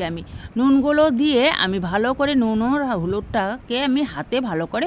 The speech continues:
মাখিয়ে নিয়েছি, সুন্দর করে মাখিয়ে একটু সময় রেখে দেব। এদিকে আমি কেটে নিয়েছি বাঁধাকপি। বাঁধাকপিগুলোকে আমি কেটে একটু এখন কি করব,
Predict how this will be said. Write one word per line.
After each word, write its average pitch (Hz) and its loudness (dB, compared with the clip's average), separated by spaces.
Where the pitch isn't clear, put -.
মাখিয়ে 269 0
নিয়েছি, 160 -4
সুন্দর 165 -6
করে 151 -8
মাখিয়ে 233 2
একটু - -4
সময় 262 0
রেখে 262 0
দেব। 302 0
এদিকে 294 0
আমি 220 4
কেটে 285 2
নিয়েছি 294 2
বাঁধাকপি। 180 0
বাঁধাকপিগুলোকে 262 0
আমি 220 2
কেটে 240 0
একটু - -4
এখন 226 2
কি 247 -2
করব, 269 2